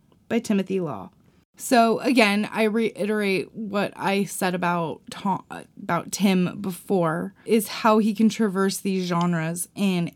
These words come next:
a powerful way. And, uh, this is a pristine example of how he has been able to take this, uh, lore,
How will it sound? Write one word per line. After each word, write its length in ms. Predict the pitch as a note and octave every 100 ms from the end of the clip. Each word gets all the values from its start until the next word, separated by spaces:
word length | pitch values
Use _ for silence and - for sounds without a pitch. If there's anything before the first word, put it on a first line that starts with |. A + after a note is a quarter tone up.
| -
a 340 | F3+ E3+ F3 - - _ _ _ _ _ -
powerful 1400 | - - - - F3+ F3+ F3+ F3+ F3 E3 D#3+ - D#3 C3
way. 400 | D3 - - - -
And, 520 | F#3+ F3 E3 E3 E3 - - - - _
uh, 400 | F#3 E3+ C3+ F#2+ - _ _
this 600 | G3 F3+ G#3 G3 F3+ - -
is 640 | G3+ F#3+ F3 E3+ E3+ - _ _ _ _ _
a 460 | G3+ F#3 E3+ D#3+ E3 _ _
pristine 1080 | - - G#3 E3+ - - - - A#3+ A3+ G#3
example 760 | G3 F3 D3+ C#3+ - - - - _ _ -
of 160 | G3
how 280 | D#3 F3 E3+
he 380 | E3+ - F3+ E3+
has 220 | F3 F3+
been 140 | F3 D#3+
able 300 | F3+ E3+ F3+
to 460 | - - F#3 F3 F3 - - _
take 540 | - - A3+ G#3 - - - - _ _
this, 580 | F#3+ F#3 G3+ F#3+ - - _ _ _ -
uh, 300 | F#3 E3+ -
lore, 640 | G#3 G3+ F#3+ F3+ F3 G3+